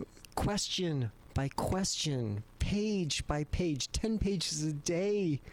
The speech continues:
It's amazing. It's just, like, I never thought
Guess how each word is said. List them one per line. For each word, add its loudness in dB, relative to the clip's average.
It's 0
amazing. 2
It's 0
just, -2
like, 0
I -2
never 0
thought -2